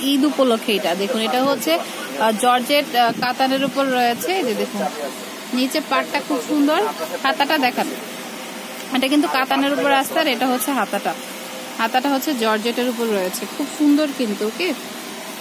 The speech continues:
ব্যাক পার্টটাও same থাকবে। আর ওড়নাটা হচ্ছে জর্জেটে চলে আসবে, সালোয়ার আর ইনার একসাথে রয়েছে। আর এটা হচ্ছে ওড়নাটা, অনেক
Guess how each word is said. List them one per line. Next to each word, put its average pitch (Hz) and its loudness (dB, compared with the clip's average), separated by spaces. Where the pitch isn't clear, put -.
ব্যাক 240 4
পার্টটাও 311 4
same 320 4
থাকবে। 302 2
আর 220 4
ওড়নাটা 302 6
হচ্ছে 320 2
জর্জেটে 240 2
চলে 277 2
আসবে, 262 0
সালোয়ার 254 4
আর 247 4
ইনার 262 2
একসাথে 247 0
রয়েছে। 254 0
আর 214 -2
এটা 220 0
হচ্ছে 254 0
ওড়নাটা, 240 4
অনেক 285 4